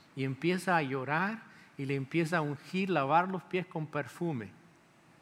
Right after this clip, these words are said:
Y había ese recaudador de impuestos, en su mente inmediatamente pensó: "Ay, si el Señor supiera esta clase de mujer que se le ha acercado, y supiera el desperdicio que está haciendo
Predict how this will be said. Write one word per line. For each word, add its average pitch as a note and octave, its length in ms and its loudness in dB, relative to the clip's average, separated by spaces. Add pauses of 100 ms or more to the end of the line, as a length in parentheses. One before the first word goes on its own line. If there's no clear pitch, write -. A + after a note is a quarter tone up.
(220)
Y C3+ 160 2
había F3 440 6
ese F#3+ 200 2
recaudador D#3 800 2
de D#3+ 120 0
impuestos, G3+ 760 -2 (480)
en C#3+ 140 -2
su - 200 -4
mente G3+ 500 2
inmediatamente F3 880 0
pensó: D#3 560 0 (120)
"Ay, C3+ 460 -2
si - 300 -8
el D3 140 -4
Señor C3+ 440 -6
supiera C#3 420 -6
esta C3+ 200 -8
clase B2+ 420 -4
de A#2+ 80 -6
mujer G#2 400 -8
que A#2 120 -12
se - 140 -12
le G#2+ 100 -8
ha A#2 40 -4
acercado, G#2 580 -8 (600)
y G#2+ 80 -8
supiera C3 460 -4
el C3 100 -2
desperdicio A#2 680 -8
que - 80 -10
está A#2 180 -10
haciendo A#2 520 -8